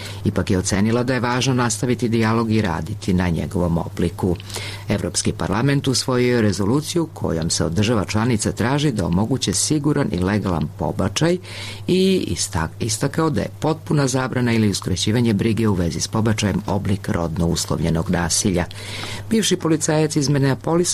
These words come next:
koji je ubio Afroamerikanca Georgea Floyda suočit će se sa izricanjem presude danas, dva meseca nakon što je optužen. Derek Chauvin suočava se s maksimalno četrdeset godina zatvora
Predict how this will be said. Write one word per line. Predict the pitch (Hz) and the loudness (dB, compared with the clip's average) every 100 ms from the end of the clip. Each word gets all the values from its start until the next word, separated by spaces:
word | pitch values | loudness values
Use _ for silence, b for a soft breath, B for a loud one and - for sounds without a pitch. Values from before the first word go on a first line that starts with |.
| 175 | -2
koji | - 120 | 0 2
je | 104 | 4
ubio | 110 120 | 4 2
Afroamerikanca | 95 95 101 101 95 98 113 127 - | 0 0 0 2 2 0 0 0 0
Georgea | 82 85 - - - | 0 0 0 -4 0
Floyda | 143 160 113 B B B B | 0 2 0 B B B B
suočit | - 185 160 151 143 | 0 2 2 0 -2
će | - 139 | 0 0
se | - 147 135 | 2 2 2
sa | - 123 | 0 0
izricanjem | 101 90 85 - 92 87 85 82 | 2 2 0 0 2 2 2 0
presude | - 82 - - 71 78 | 0 0 0 -2 -2 0
danas, | 82 85 107 87 | 0 2 2 0
dva | 85 82 | -2 -2
meseca | 80 80 - - 98 | 0 0 -2 0 0
nakon | 92 - 98 | 0 0 -2
što | - 98 | 0 0
je | |
optužen. | 85 - 78 82 69 - B B B B | 0 -2 -2 0 0 0 B B B B
Derek | - 82 82 - | -2 -2 -2 -2
Chauvin | - 107 131 | 0 2 2
suočava | 131 139 123 117 127 117 | 2 0 0 0 0 0
se | 127 | 0
s | - | 0
maksimalno | 107 92 - - 101 98 | 0 0 -2 0 2 2
četrdeset | 95 98 90 98 120 139 123 | 0 -2 -2 -2 0 0 0
godina | 117 117 113 | 0 2 2
zatvora | 104 104 110 120 | 2 -2 0 0